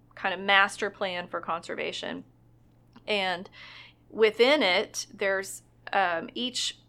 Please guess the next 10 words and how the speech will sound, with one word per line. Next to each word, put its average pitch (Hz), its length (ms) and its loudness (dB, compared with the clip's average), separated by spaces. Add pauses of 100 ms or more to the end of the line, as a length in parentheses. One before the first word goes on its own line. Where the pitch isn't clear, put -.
(120)
city, 202 640 -4
every 220 380 2 (100)
community, 185 560 -6
no 180 100 -6
matter 185 280 0
how 202 420 4
small, 185 640 0 (520)
has 208 280 6
a 226 60 0
page 190 800 0